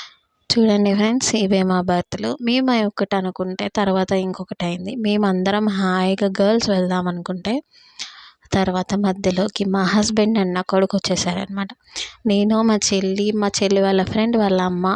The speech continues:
మా పిల్లలు, ఏ, ఆడపిల్లలు, మేమందరం ఐదుగురం వెళ్దాము అనుకుంటే షిరిడి, "నేను వచ్చేస్తాము, మేము వచ్చేస్తాము" అని బయలుదేరిపోయాడు మా ఆయన, తర్వాత నా కొడుకు. ఇంకా మేము షిరిడి దిగిన తర్వాత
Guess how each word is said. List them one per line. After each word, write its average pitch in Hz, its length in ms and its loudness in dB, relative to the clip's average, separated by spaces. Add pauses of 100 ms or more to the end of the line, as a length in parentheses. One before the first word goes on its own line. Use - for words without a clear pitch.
(340)
మా 214 140 0
పిల్లలు, 185 460 0 (520)
ఏ, 233 80 -2 (120)
ఆడపిల్లలు, 190 560 0 (480)
మేమందరం 202 580 0
ఐదుగురం 185 480 2
వెళ్దాము 175 440 -2
అనుకుంటే 180 460 0
షిరిడి, 240 400 0 (520)
"నేను 214 200 2
వచ్చేస్తాము, 202 540 -2
మేము 185 200 2
వచ్చేస్తాము" 175 500 0
అని 180 140 0
బయలుదేరిపోయాడు 180 720 2
మా 269 200 2
ఆయన, 156 220 -6 (260)
తర్వాత 190 340 0
నా 320 220 4
కొడుకు. 190 320 -6 (920)
ఇంకా 226 340 4 (560)
మేము 226 380 2
షిరిడి 254 320 2
దిగిన 202 480 -2
తర్వాత 185 640 0